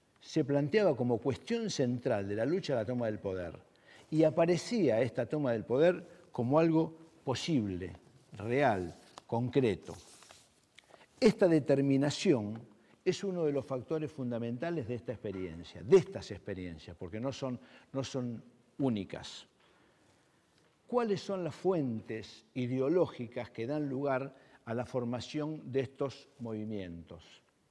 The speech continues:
Hay que señalar aquí que son tanto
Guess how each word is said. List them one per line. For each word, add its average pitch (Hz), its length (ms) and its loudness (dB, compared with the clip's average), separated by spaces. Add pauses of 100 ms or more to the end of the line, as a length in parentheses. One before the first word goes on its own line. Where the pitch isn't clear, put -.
(320)
Hay 175 160 4
que 185 100 6
señalar 165 480 4
aquí 190 380 2 (400)
que 147 100 2
son 127 380 0
tanto 107 600 4